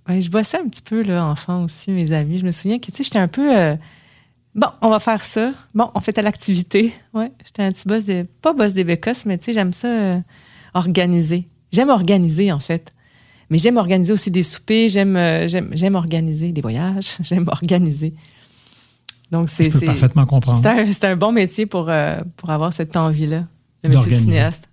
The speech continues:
Speaker 1: Ben oui, parce qu'on organise des choses, on organise, euh, un monde.
Speaker 2: Donc, un
Speaker 1: C'est,
Speaker 2: film
Speaker 1: c'est un métier de mégalo aussi. Ben oui,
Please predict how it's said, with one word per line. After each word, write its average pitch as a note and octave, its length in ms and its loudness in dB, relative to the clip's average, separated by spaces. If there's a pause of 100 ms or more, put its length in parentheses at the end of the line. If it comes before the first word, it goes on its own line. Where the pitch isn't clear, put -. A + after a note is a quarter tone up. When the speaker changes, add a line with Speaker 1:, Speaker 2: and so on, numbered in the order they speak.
Speaker 1:
Ben C#3+ 80 -2
oui, G#3 120 2
parce - 140 -4
qu'on D#3 140 -2
organise D#3+ 480 -2
des D#3+ 120 -4
choses, E3+ 280 -6
on D3+ 100 -2
organise, D3 460 -2
euh, C#3 180 -4 (800)
un F3 100 2
monde. F3 540 2 (560)
Speaker 2:
Donc, F3+ 300 4
un D3 80 8
Speaker 1:
C'est, B2+ 80 4 (100)
Speaker 2:
film A3+ 140 2
Speaker 1:
c'est F#3 120 2
un F#3+ 100 2
métier F3+ 240 -2
de F#3 60 -2
mégalo E3 420 -2
aussi. - 260 -6 (1800)
Ben C#3 100 -2
oui, F#3+ 260 2